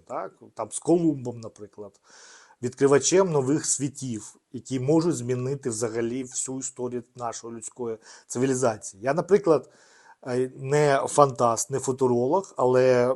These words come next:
людина, яка вивчає історію, я розумію, що, наприклад, колонізація Марсу змінить, змінить історію нашого людства. Ми станемо зовсім іншими. Звичайно, це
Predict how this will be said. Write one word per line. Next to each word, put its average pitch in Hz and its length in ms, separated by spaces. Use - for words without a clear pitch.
людина, 123 440
яка 113 220
вивчає 117 540
історію, 156 680
я 131 260
розумію, 160 600
що, - 200
наприклад, 120 360
колонізація 123 760
Марсу 139 500
змінить, 135 760
змінить 123 800
історію 160 480
нашого 127 460
людства. 110 580
Ми 131 180
станемо 147 500
зовсім 123 460
іншими. 110 320
Звичайно, 139 420
це 117 240